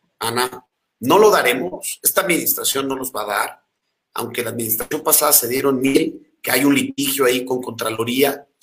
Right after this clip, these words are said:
los conoces bien, este, esperemos se resuelva, pero siempre los litigios llevan su tiempo, este, su argumentación, su debate, esperemos se resuelva la legalidad de estos permisos, y si son legales,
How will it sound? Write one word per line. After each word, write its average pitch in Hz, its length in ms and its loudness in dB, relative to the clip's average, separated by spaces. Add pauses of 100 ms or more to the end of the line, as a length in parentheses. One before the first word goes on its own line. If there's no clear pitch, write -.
(180)
los 107 220 -10
conoces 113 460 -2
bien, 147 500 0 (340)
este, - 200 2
esperemos 127 420 2
se 127 100 2
resuelva, 156 580 0
pero 160 380 4 (180)
siempre 175 320 2
los 160 160 2
litigios 147 480 -2
llevan 143 380 4
su - 180 -6
tiempo, 147 640 0 (500)
este, - 280 -4
su 120 160 -2
argumentación, 113 840 0
su 131 140 -2
debate, 131 680 2 (320)
esperemos 131 480 -2
se 131 100 0
resuelva 151 680 2
la 123 80 0
legalidad 135 640 -2
de - 80 -8
estos - 220 -6
permisos, 175 600 0 (240)
y 175 80 -4
si - 120 4
son 214 220 6
legales, 196 680 4